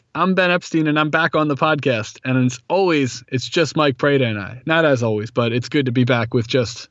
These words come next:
Mike Prada. We're talking N B A over-unders today. Mike and I make our predictions for all thirty teams. We're gonna do it by Eastern Conference and Western Conference. There's gonna be two sets of podcasts here, or one set of podcasts.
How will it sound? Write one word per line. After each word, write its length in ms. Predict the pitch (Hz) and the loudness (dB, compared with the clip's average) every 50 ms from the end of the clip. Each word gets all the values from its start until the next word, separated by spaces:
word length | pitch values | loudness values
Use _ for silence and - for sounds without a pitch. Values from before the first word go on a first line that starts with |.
| _ - | _ -2
Mike 180 | 117 113 113 | -2 -2 0
Prada. 240 | - 123 117 113 117 | -2 -2 0 0 0
We're 80 | 120 120 | 0 0
talking 400 | - - 139 123 - 143 139 139 | 0 -2 -2 -2 0 -2 -2 0
N 180 | 147 151 160 | 0 0 0
B 160 | 151 156 151 143 | 0 0 0 0
A 280 | 135 135 131 127 127 - - - - - _ - | 2 0 0 -2 -4 -8 -16 -20 -20 -20 _ -4
over-unders 680 | 131 131 127 123 120 127 135 151 165 156 160 156 135 - | -2 0 0 2 2 2 2 2 2 0 0 0 -2 -2
today. 400 | - 151 151 147 143 139 131 - _ - - - - | -2 0 2 2 2 0 -2 -6 _ -18 -20 -8 -2
Mike 240 | 143 147 156 - 156 | -2 0 0 2 2
and 80 | 151 | 2
I 80 | 143 139 | 2 2
make 180 | 139 139 - | 2 2 0
our 100 | 139 127 | 0 -2
predictions 480 | - - 131 139 127 - - 131 120 113 | 0 0 0 0 0 0 0 -2 -2 0
for 140 | - 143 139 | 0 -2 0
all 180 | 147 151 147 | 0 0 0
thirty 340 | 135 - 156 143 139 135 127 | 0 0 0 0 0 0 -2
teams. 520 | 127 - - 131 127 123 120 117 113 - - - - - - - _ _ _ | -2 -2 -2 0 0 0 -2 -4 -6 -8 -14 -18 -20 -20 -20 -20 _ _ _
We're 100 | 143 156 | -2 0
gonna 140 | 190 196 185 | 0 0 0
do 200 | 165 180 180 170 | 0 0 0 0
it 100 | 156 - | -2 -2
by 380 | - 160 151 151 147 143 - - | -2 0 0 2 0 0 -2 -2
Eastern 320 | 180 170 - - 165 147 | -2 -4 -2 -2 -4 -2
Conference 320 | 123 147 147 139 139 120 - | 0 0 -2 -2 -2 -4 -2
and 80 | 131 | 0
Western 280 | 127 120 110 - 120 107 | 0 0 0 -2 -6 -8
Conference. 300 | - 98 87 - - - | -8 -10 -10 -10 -6 -2
There's 120 | 143 139 | -2 0
gonna 120 | 131 175 175 | 0 2 0
be 80 | 156 | 0
two 320 | - - - 208 202 190 160 | 0 0 0 2 2 2 0
sets 360 | - - 160 135 - - - | 0 0 -2 -2 0 0 -2
of 120 | 127 110 - - | -2 -2 -4 -6
podcasts 500 | - 120 92 95 - - 98 92 - - | -4 -2 -2 -2 -4 -6 -8 -8 -8 -6
here, 100 | 101 107 | -4 -2
or 60 | 117 | 0
one 160 | 139 165 170 147 | 0 0 0 2
set 160 | - 147 135 | 2 0 0
of 60 | - | 0
podcasts. 520 | - 117 110 104 - 123 117 104 - - | -2 -4 -4 -4 -4 -4 -4 -4 -6 -8